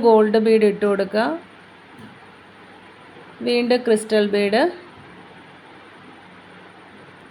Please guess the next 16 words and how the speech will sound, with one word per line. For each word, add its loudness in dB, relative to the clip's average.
പിന്നെ -2
അതുപോലെ -2
തന്നെ -2
ഗോൾഡ് -2
ബീഡ്, -6
ഒരു -2
നാല് -2
ഗോൾഡ് -4
ബീഡും -4
അതുപോലെ -2
ക്രിസ്റ്റൽ -6
ബീഡ് -2
നാലെണ്ണവും -4
ഇതുപോലെ -6
ഇട്ട് -10
കൊടുക്കണുണ്ട്. -8